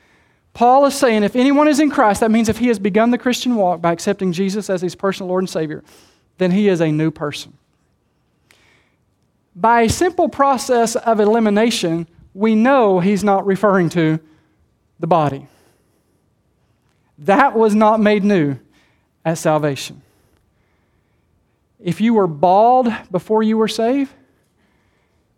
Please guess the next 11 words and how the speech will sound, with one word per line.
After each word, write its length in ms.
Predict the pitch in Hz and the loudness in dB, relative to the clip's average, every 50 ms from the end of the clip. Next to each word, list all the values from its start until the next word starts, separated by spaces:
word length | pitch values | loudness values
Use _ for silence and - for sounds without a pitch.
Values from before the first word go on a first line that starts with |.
| _ _ _ - | _ _ _ -10
you're 160 | 175 180 175 | -6 -6 -6
still 300 | - - - 220 208 202 | -6 -2 0 0 2 2
bald 460 | 180 185 190 190 185 190 190 180 156 - _ _ _ _ _ _ _ _ _ _ _ _ _ _ _ _ _ - | 2 2 2 2 2 2 0 -2 -4 -10 _ _ _ _ _ _ _ _ _ _ _ _ _ _ _ _ _ -8
once 260 | 165 180 202 202 - | -4 -4 -4 -4 -4
you 60 | 196 160 | -8 -6
get 180 | 151 151 - | -6 -8 -8
saved. 460 | - - 160 135 127 127 131 _ - - _ _ _ _ _ _ _ _ _ _ _ _ _ _ _ _ | -10 -14 -14 -14 -14 -16 -20 _ -20 -20 _ _ _ _ _ _ _ _ _ _ _ _ _ _ _ _
Freckles, 640 | - - 208 208 202 208 214 214 208 202 190 - | -2 0 0 0 0 0 0 0 0 0 -2 -4
scars, 720 | - - - 208 196 190 185 185 180 185 185 185 180 185 - | -8 -6 -2 0 2 2 2 2 2 2 0 0 -2 -4 -6
anything 480 | 202 196 202 202 202 - 214 208 202 | -4 -2 -2 -2 -2 -2 -2 -2 0
that's, 420 | 190 170 160 - - - - - | -2 -2 -4 -6 -10 -14 -16 -16